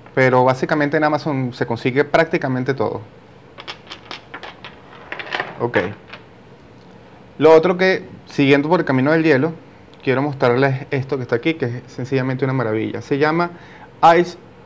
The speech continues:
Powder o polvo de hielo. ¿Ok? Es un polvo que asemeja el azúcar. Algunos fotógrafos utilizan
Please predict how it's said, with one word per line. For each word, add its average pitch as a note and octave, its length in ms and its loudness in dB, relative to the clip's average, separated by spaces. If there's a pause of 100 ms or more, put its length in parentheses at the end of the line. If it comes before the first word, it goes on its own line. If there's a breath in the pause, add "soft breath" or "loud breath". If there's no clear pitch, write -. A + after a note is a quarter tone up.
(180)
Powder B2 480 2 (840)
o D#3 260 2
polvo D3 400 4
de C#3 120 4
hielo. A#2 340 2 (560 loud breath)
¿Ok? G3+ 40 -16
Es F#3 260 -4
un F3 180 -4
polvo E3+ 500 2 (1000)
que B2 560 0 (320)
asemeja C3+ 560 0
el D3+ 120 4
azúcar. C#3 520 0 (480)
Algunos C#3+ 360 0
fotógrafos D3+ 500 -2
utilizan D3 500 -4